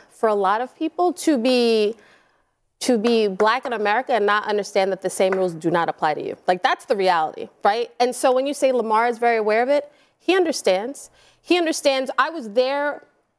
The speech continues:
in front of the podium at this, at the combine when he was coming out, and the questions that he had to,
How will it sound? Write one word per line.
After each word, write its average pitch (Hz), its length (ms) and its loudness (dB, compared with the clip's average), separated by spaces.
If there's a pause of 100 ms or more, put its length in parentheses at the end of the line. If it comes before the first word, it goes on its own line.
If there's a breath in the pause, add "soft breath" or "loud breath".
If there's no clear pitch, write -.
(120)
in 240 100 2
front 311 200 0
of 277 60 -2
the 247 60 0
podium 247 680 0 (120)
at 226 140 0
this, - 280 -8
at 220 200 0
the 196 400 2
combine 247 760 -2
when 220 140 2
he 233 100 -2
was 233 140 2
coming 208 320 0
out, 175 300 -2 (480)
and 247 120 4
the 247 60 2
questions 330 560 -2
that 233 140 0
he 233 140 0
had 202 180 0
to, 202 200 0